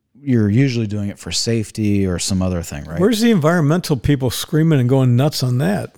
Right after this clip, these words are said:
Speaker 2: Think about the energy and the waste and just everything.
Speaker 1: Yeah, but the, but people don't make environmental claims in China and Russia and
Speaker 2: Oh,
Speaker 1: other
Speaker 2: okay, that's
Speaker 1: places in the
Speaker 2: right.
Speaker 1: world.
Speaker 2: Only us.
Speaker 1: No, they only use it against us because, you know, in,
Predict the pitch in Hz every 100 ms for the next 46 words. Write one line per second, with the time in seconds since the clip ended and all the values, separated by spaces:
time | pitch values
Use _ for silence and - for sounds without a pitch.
0 | _ - 180 147 131 127 - 147 165 123
1 | 131 123 123 120 151 160 - - 123 127
2 | 123 135 117 - 156 175 - - 120 _
3 | 123 90 85 90 107 117 107 110 104 -
4 | - - 127 120 110 95 104 92 90 90
5 | 87 87 87 - 82 80 78 - - 98
6 | 87 80 80 - 90 82 85 80 80 78
7 | 82 - - 135 - 127 147 - 139 -
8 | 190 - - 165 160 135 113 - - -
9 | _ _ _ _ 196 104 85 110 117 113
10 | 107 92 90 87 156 147 - 104 - 90
11 | 82 80 - - - _ - _ _ _
12 | _ _ _ _ - 135 87 85 110 98
13 | 92 92